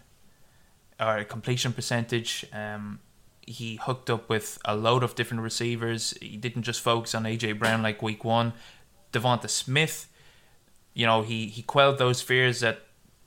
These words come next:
the chemistry wasn't there with him. We saw Miles Sanders look great. There was a bit of usage out of Kenny Gainwell, Boston Scott, nothing spectacular, but you saw a mix.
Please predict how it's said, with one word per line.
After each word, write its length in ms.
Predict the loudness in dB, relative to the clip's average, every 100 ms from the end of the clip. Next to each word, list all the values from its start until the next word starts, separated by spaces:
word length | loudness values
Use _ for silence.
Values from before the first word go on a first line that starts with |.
| _
the 80 | -8
chemistry 460 | 0 0 0 0 0
wasn't 300 | 2 0 0
there 180 | 0 2
with 200 | 0 0
him. 360 | 2 2 0 -4 _ _ _ _ _
We 120 | -4 2
saw 200 | 4 4
Miles 300 | 6 4 4
Sanders 400 | 2 2 0 -2
look 260 | -4 -6 -16 -18
great. 460 | -8 2 2 2 -4 -16 -20 -20 -20 -20 -20 -20 -10
There 160 | -4
was 140 | -2 -2
a 40 |
bit 140 | 0 2
of 60 |
usage 400 | 2 2 0 2
out 120 | 4
of 120 | 4 0
Kenny 200 | -2 2
Gainwell, 760 | 2 4 4 4 4 2 -2
Boston 320 | -2 -2 -4 -6
Scott, 400 | -2 0 0 -2
nothing 260 | -4 -4
spectacular, 680 | -4 -4 2 0 2 -2 -2
but 260 | -2 -6 -4
you 60 |
saw 300 | 0 2 2
a 40 | 0
mix. 520 | -2 -4 -6 -8